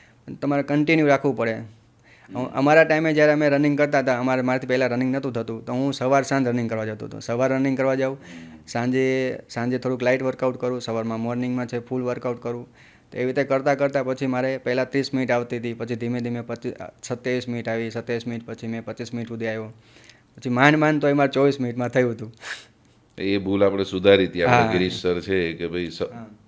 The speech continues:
Speaker 2: દરરોજ દોડવાની જરૂર નથી.
Speaker 1: હા, બરાબર.
Speaker 2: બરાબર ને? દોડવું કઈ રીતના, પંજો કઈ રીતના
Speaker 1: હમ.
Speaker 2: મૂકવો અને સીન પેઇન ના થાય એના માટે શું કરવાનું.
Speaker 1: હા, બરાબર.
Speaker 2: રનિંગની જ્યારે તૈયારી કરતા ત્યારે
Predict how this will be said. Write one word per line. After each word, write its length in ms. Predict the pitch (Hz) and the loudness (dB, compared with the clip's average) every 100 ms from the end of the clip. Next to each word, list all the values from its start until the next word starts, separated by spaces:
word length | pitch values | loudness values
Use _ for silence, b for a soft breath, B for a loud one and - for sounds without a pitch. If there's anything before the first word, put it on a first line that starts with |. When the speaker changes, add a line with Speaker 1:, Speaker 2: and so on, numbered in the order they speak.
| _ | _
Speaker 2:
દરરોજ 280 | 101 107 113 | 2 4 4
દોડવાની 480 | 107 101 104 107 110 | 6 6 6 4 2
જરૂર 320 | 92 92 98 | 0 0 0
નથી. 280 | 95 87 - | -2 -4 -6
Speaker 1:
હા, 360 | 113 113 110 113 | -6 -4 -4 -6
બરાબર. 520 | 117 117 - - - | -10 -12 -18 -18 -10
Speaker 2:
બરાબર 180 | 98 117 | -8 -6
ને? 60 | 101 | -2
દોડવું 400 | 90 92 101 95 | 2 4 2 2
કઈ 180 | 101 | 2
રીતના, 260 | 98 87 92 | 2 0 -2
પંજો 380 | 90 90 90 95 | -2 -2 0 0
કઈ 180 | 92 92 | 0 -2
રીતના 240 | 85 87 | -2 -6
Speaker 1:
હમ. 60 | 87 | -6
Speaker 2:
મૂકવો 400 | 82 82 85 85 | -6 -6 -4 -2
અને 240 | 85 85 | -2 -6
સીન 340 | 82 95 95 | -8 -4 -4
પેઇન 260 | 90 90 90 | -4 -4 -4
ના 180 | 90 90 | -2 -2
થાય 180 | 90 87 | -4 -6
એના 180 | 85 | -4
માટે 260 | 90 82 85 | -6 -6 -8
શું 200 | - 87 | -8 -10
કરવાનું. 300 | 78 78 78 | -6 -6 -6
Speaker 1:
હા, 120 | 110 107 | -8 -14
બરાબર. 1300 | 110 110 113 113 - _ _ _ _ - _ - 104 | -18 -18 -20 -20 -20 _ _ _ _ -20 _ 0 6
Speaker 2:
રનિંગની 360 | 123 160 175 165 | 6 6 4 4
જ્યારે 220 | 156 151 | 4 4
તૈયારી 360 | 147 135 143 147 | 4 6 6 4
કરતા 460 | 143 139 117 90 90 - _ _ | 0 2 2 2 -2 -16 _ _
ત્યારે 320 | - 117 127 | -4 0 0